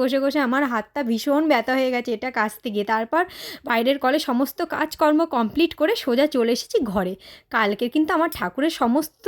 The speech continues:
জিনিসপত্রগুলো কেচেছিলাম, গোপু সোনা জামা টামা, লক্ষ্মী ঠাকুরের, আরও বাদবাকি আমার সমস্ত ঠাকুরের আসনের কাপড়গুলো সব কেচে সুন্দর করে গুছিয়ে পরিষ্কার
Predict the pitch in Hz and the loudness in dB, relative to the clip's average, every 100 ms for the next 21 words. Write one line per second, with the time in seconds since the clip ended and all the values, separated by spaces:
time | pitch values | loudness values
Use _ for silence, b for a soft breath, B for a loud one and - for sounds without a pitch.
0 | 349 269 269 - 277 277 294 294 330 277 | 2 2 2 -2 -6 -4 -2 -2 -2 -2
1 | 247 247 294 311 277 220 240 240 269 262 | -6 -2 0 2 2 2 0 -2 0 0
2 | 247 240 247 247 240 247 254 220 - 262 | 0 0 0 0 0 2 2 0 -4 -4
3 | 240 277 320 - 339 349 269 233 254 294 | -2 0 0 0 0 0 0 -2 -2 -2
4 | 311 - 226 226 330 277 214 247 294 359 | -2 -2 -2 -2 -2 -2 -2 0 0 0
5 | 214 - 269 285 208 - 233 254 311 349 | -2 0 0 0 -2 -2 -4 -2 -2 -2
6 | 359 - 247 294 262 240 240 247 294 262 | -4 -6 -4 -4 -2 0 0 2 0 0
7 | 226 - 320 233 233 - | -2 -2 -2 0 -2 -6